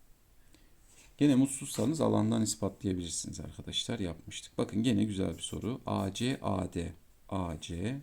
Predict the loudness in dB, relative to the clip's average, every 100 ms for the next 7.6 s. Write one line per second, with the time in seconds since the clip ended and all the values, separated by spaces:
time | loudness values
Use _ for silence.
0 | -8 -6 -4 -6 -8 -10 -10 -18 -20 -20
1 | -20 -8 -2 -2 -2 -4 -4 -4 -6 -6
2 | -6 -4 -4 -2 0 -2 -2 -6 -6 -18
3 | -10 -4 0 0 0 2 4 4 4 2
4 | 0 2 4 4 2 0 -2 -2 0 0
5 | 0 0 -2 -4 -6 -8 -8 -8 -4 -2
6 | -2 -2 -4 -4 -4 -6 -2 -2 0 -4
7 | -6 -6 -6 -4 -4 -4